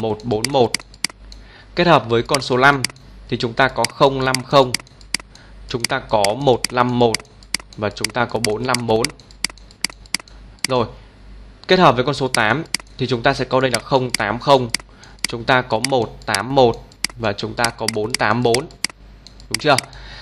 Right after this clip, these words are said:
Đấy, thì, à, cái giải đặc biệt của cái ngày hôm, à, ba mươi thì trả về cho mọi người là con số năm mươi mốt. Năm mươi mốt ở đây.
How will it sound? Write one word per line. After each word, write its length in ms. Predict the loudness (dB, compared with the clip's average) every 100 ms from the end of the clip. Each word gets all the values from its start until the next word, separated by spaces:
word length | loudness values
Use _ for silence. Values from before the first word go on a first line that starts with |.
| -2
Đấy, 180 | 2 4 2 -8
thì, 280 | -2 2 6
à, 200 | 8 8 4 -8 -20 0
cái 340 | 2 4 2 2
giải 200 | 2 2
đặc 100 | 0
biệt 200 | 0 -2 -2
của 240 | 2 4
cái 580 | 4 2 0 0 -4 -6 -12 -18 -20 -20 -20 -20 -20 -14 -12 -12
ngày 360 | -8 -2 2 2
hôm, 380 | 4 2 4 4
à, 220 | 6 4 0 -16 -20 -20 -20 -20 -20 -20 -20 -10
ba 160 | 2 2
mươi 400 | 4 4 4 4 -4
thì 100 | -8
trả 220 | -2 0 0
về 100 | -2
cho 140 | -4
mọi 100 | -4
người 220 | 0 0
là 80 | 0
con 120 | -2
số 180 | -4 -4
năm 180 | -2 0
mươi 100 | 2
mốt. 240 | 4 2 0 -20 -20 -20 -14 -14 -12 -20 -20 -20 -20 -20 -20 -8
Năm 160 | -6
mươi 80 | -4
mốt 180 | -2 0
ở 40 |
đây. 220 | 2 2